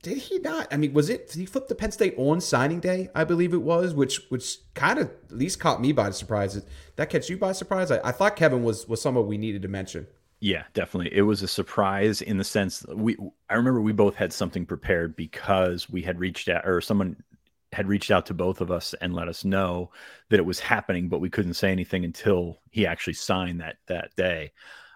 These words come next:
Speaker 2: um, because of the, the general na-, like, if you remember at this point, that was twenty fifteen. So that's a year into,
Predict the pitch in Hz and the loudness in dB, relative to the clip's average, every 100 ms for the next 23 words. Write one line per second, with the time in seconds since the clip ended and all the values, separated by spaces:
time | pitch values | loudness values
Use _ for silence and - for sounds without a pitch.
0 | - 85 92 82 80 - 95 87 87 82 | -6 -4 -2 -4 -6 -2 0 0 -2 -4
1 | - - - 90 - 101 92 92 87 85 | -4 -6 -6 0 4 4 2 -2 -4 -6
2 | - _ - _ 104 101 135 117 101 92 | -6 _ -20 _ -10 2 6 8 6 2
3 | 101 - 95 82 - - 110 113 - 110 | -2 -6 -6 -6 0 4 4 4 2 0
4 | - - 90 82 92 85 - - 101 113 | 0 -4 -4 0 0 0 -4 -4 -2 2
5 | 117 95 101 101 - 90 92 - 92 90 | 2 4 4 2 0 -4 -4 -2 -2 0
6 | 85 | -2